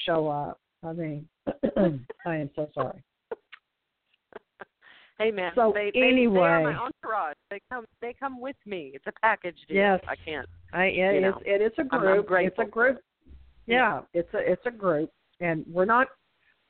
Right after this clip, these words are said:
Speaker 1: we're not complaining. We're just going, "Oh, my goodness,
Speaker 2: <laughs>
Speaker 1: sometimes your timing is just like, okay."
Speaker 2: <laughs>
Speaker 1: So anyway.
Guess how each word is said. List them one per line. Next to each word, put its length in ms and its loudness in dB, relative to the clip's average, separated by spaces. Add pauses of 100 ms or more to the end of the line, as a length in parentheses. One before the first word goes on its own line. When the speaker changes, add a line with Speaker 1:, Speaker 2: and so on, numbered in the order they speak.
(260)
Speaker 1:
we're 100 -4
not 220 0
complaining. 720 0
We're 140 -6
just 220 -6 (100)
going, 420 -2
"Oh, 300 4
my 240 4
goodness, 360 -4
Speaker 2:
<laughs> 40 -6
Speaker 1:
sometimes 640 -2
your 160 -8
timing 420 0
is 120 -4 (100)
just 180 0 (340)
like, 220 -4 (480)
okay." 340 -4
Speaker 2:
<laughs> 460 -6 (600)
Speaker 1:
So 160 4
anyway. 340 2